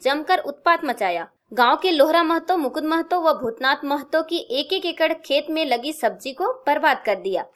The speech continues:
और इंडियन प्रीमियर लीग में दो सौ से अधिक रन बनाकर भी किंग्स इलेवन पंजाब से हारा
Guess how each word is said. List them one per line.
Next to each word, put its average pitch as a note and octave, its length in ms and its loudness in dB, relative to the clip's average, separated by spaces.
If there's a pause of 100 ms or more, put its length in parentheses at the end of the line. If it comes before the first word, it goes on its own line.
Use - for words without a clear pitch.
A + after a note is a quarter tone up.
(240)
और F4+ 160 8
इंडियन E4 440 2
प्रीमियर D#4 500 2
लीग A#3+ 300 -2
में D4+ 320 -2
दो B3+ 200 6
सौ F4+ 160 4
से F4+ 180 0
अधिक D4 380 0
रन D#4 180 2
बनाकर A3 500 0
भी G4 300 0
किंग्स G4+ 260 -2
इलेवन C#4+ 280 2
पंजाब A#3 540 2
से E4 200 -4
हारा B3 400 0